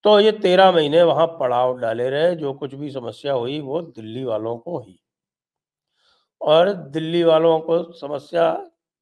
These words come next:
जो भी हुई उनको तेरह महीने उन्होंने झेली, और जिसको भी उनको गाली देनी थी केजरीवाल पे उन्होंने बहुत ज़्यादा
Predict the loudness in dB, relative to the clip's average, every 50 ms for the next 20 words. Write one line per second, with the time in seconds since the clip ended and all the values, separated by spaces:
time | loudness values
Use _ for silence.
0 | _ _ _ _ _ _ _ _ _ _ _ _ _ _ _ _ _ _ _ -10
1 | -8 -6 -6 -4 -6 -6 -4 -4 -4 -2 -2 -2 -4 -4 -6 -8 -8 -8 -6 -2
2 | 0 0 0 0 0 -2 -2 -2 -2 -4 -4 -4 -6 -8 -8 -8 -10 -12 -12 -14
3 | -14 -10 -8 -8 -8 -10 -12 -18 -20 _ _ _ _ _ _ _ _ _ _ -4
4 | 0 2 2 2 2 0 -4 -8 -12 _ _ _ _ _ _ _ _ _ _ _
5 | _ _ _ _ _ _ _ _ _ _ _ _ _ _ _ _ _ _ _ _
6 | _ _ _ -14 -14 -14 -6 -2 -2 0 2 2 2 2 0 -2 -4 -6 -6 -2
7 | -2 0 0 -2 -4 -4 -4 -4 -4 -4 -6 -6 -10 -10 -12 -12 -10 -10 -10 -8
8 | -8 -6 -4 -2 -2 -2 -4 -6 -8 -8 -8 -6 -6 -6 -6 -8 -8 -10 -16 _
9 | _ _ _ _ _ -8 -4 -2 -2 -2 -2 -2 -4 -2 0 0 -2 -2 -4 -10
10 | -20 _